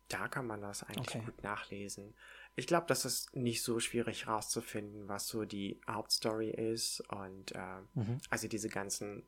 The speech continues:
Speaker 1: Nebenstränge und Paralleluniversen sind eigentlich eine nette Beigabe. Also dieses Comic-Lesen ist halt auch hart gekoppelt an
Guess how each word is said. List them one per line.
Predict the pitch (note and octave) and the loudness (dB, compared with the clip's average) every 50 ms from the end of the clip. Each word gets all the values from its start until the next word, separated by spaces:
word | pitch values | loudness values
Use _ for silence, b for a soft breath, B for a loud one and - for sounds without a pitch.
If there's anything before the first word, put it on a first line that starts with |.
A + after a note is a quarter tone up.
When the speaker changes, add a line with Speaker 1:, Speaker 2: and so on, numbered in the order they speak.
| _ _ | _ _
Speaker 1:
Nebenstränge | - G#2 G#2 A2+ B2 B2 C3 B2 - - A2 A2+ A2 A2+ A2+ A2+ A2 A2 A2 - | -6 0 4 6 6 6 4 2 -2 0 0 0 2 2 2 4 4 4 4 2
und | - - G#2+ G#2 G#2 A2 - | 0 0 -2 -4 -6 -6 -2
Paralleluniversen | - A2+ G#2+ G#2+ G#2+ G#2 G#2+ A2+ A2+ A2+ A2+ A2 G#2+ G#2+ G2+ G#2 G2+ G#2 G#2 G2+ - - G#2 G#2+ - b b b b b b b | -2 0 0 0 0 0 2 2 2 2 0 -2 -2 -4 -4 -4 -2 -2 -2 -2 -2 -4 -8 -8 -10 b b b b b b b
sind | - - A2+ G2+ - | 0 2 2 2 2
eigentlich | G#2+ G#2+ G#2+ G#2 G2+ - - | 2 0 0 0 -2 -4 -4
eine | G#2+ | -2
nette | G#2 G2+ G2+ - A2 | -2 -2 -2 -2 -2
Beigabe. | G2+ - G2 G2 G2 G#2+ - - F#2+ F#2+ F#2+ F#2+ G2 G2 G#2 - B B B B B B B B | 0 2 4 4 4 4 2 2 2 2 2 2 0 -2 -4 -4 B B B B B B B B
Also | - C3+ B2+ D#3 D#3 - - - D#3+ - - | 8 10 12 12 10 8 8 2 -8 0 6
dieses | - D#3+ D#3+ D3+ D#3+ D#3 - - - - - - | 8 8 10 12 10 10 10 8 2 0 -2 2
Comic-Lesen | - D3 E3+ G3 F#3 F#3 - C3+ C#3 C#3 D3 C#3+ C#3+ C#3 | 4 6 8 8 8 6 4 4 4 6 6 6 4 4
ist | - B2 B2+ C3 | 2 2 4 4
halt | B2+ - - | 4 4 6
auch | - B2 - - | 4 4 4 4
hart | B2 A#2+ B2 - | 4 4 4 6
gekoppelt | C#3 B2 - - A#2+ A#2 - A#2 A2+ A2+ A2+ - - | 4 2 2 4 2 2 4 6 6 6 6 6 6
an | - A2+ G#2 G#2 G#2+ G#2 G#2 G#2 G#2 - | 6 8 8 6 4 2 -2 -2 -4 -6